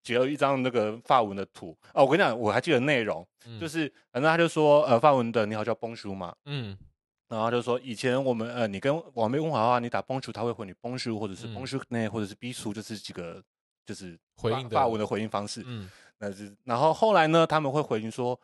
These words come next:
Speaker 1: 他们回“B J”、“B N”或者是“B X”，那就是
Speaker 2: 嗯。
Speaker 1: 我上-，前面讲的几个的缩写，
Speaker 2: 缩写，
Speaker 1: 对。
Speaker 2: 嗯。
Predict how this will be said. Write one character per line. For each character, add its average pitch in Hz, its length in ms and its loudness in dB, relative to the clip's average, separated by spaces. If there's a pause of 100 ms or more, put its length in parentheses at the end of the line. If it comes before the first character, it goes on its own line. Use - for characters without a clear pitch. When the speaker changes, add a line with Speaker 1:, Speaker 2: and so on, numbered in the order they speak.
(100)
Speaker 1:
他 135 100 -6
们 127 100 -4
回 104 280 -4 (400)
“B 139 180 -6
J”、 135 320 -2
“B 127 280 -12
N” 131 360 -2
或 - 180 -12
者 110 120 -8
是 127 140 -12
“B 131 260 -8
X”， - 340 -6
那 107 100 -8
就 107 140 -8
是 98 320 -8
Speaker 2:
嗯。 117 160 -12
Speaker 1:
我 104 60 -10
上-， 135 120 -10 (100)
前 117 120 -6
面 117 80 -4
讲 107 80 0
的 107 100 0
几 101 140 -10
个 - 80 -16
的 85 80 -12
缩 147 320 2
写， 139 60 0
Speaker 2:
缩 139 80 0
写， 98 280 -4
Speaker 1:
对。 95 140 -6
Speaker 2:
嗯。 90 160 -12